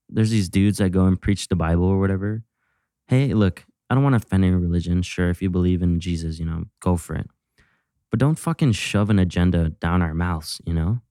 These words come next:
Like, don't do that, you know? And these guys, like, they start walking around like, "Don't have sex before marriage. That's bad, this and that." And then they look, like, at a girl with, like, colored hair and they're like, "Oh my God, she's gay. She's a slut," this and that. You know, like, they're always doing shit like that.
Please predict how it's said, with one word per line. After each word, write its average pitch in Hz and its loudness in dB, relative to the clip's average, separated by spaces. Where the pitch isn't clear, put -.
Like, 98 -2
don't 123 0
do 101 2
that, 80 -4
you 82 -4
know? 82 -4
And 92 2
these 101 0
guys, 104 0
like, 85 -2
they 104 2
start 98 0
walking 98 0
around 95 2
like, 76 -6
"Don't 85 2
have 123 0
sex 139 -2
before 147 0
marriage. 135 0
That's - -2
bad, 123 0
this 117 -2
and 120 0
that." 117 2
And 101 2
then 98 2
they 104 2
look, 110 2
like, 107 0
at 101 2
a 98 0
girl 98 0
with, 95 0
like, 90 -4
colored 98 0
hair 95 2
and 90 0
they're 85 -2
like, 82 -6
"Oh 90 0
my 104 2
God, 127 0
she's 101 -2
gay. 123 2
She's 101 -2
a 107 -2
slut," 120 0
this 104 -4
and 117 0
that. 107 -2
You 117 2
know, 151 2
like, 101 0
they're 117 0
always 127 0
doing 123 2
shit 98 -4
like 90 0
that. 85 -2